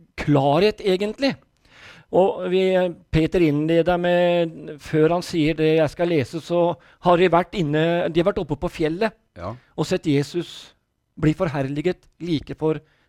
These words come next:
Speaker 1: deres øyne.
Speaker 2: Mm.
Speaker 1: Da Moses og, og Elias kom på besøk.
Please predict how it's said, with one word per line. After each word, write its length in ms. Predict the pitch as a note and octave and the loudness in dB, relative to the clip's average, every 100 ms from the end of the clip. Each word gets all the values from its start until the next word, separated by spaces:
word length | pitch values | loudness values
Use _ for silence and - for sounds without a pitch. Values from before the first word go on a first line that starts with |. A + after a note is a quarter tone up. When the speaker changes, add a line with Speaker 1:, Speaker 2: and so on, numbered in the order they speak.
| - | -4
Speaker 1:
deres 320 | D#3+ C3 - | -4 -2 -4
øyne. 360 | F3 C3+ F3+ B3 - | -4 -2 -4 -6 -8
Speaker 2:
Mm. 220 | F#2+ C#2+ - | -12 -14 -10
Speaker 1:
Da 140 | - D#3 | -2 0
Moses 540 | D3 C#3+ C#3+ F3+ - | 0 -4 -6 -8 -4
og, 380 | F3 F3 E3+ F3 | 0 2 2 0
og 300 | D#3+ E3 F3 | 0 0 0
Elias 460 | E3+ E3 D#3 F#3 - | 0 0 0 -2 -2
kom 180 | E3 | -4
på 100 | E3+ | -4
besøk. 460 | F3+ F3 G#3 A#3+ - | -4 -4 -4 -6 -10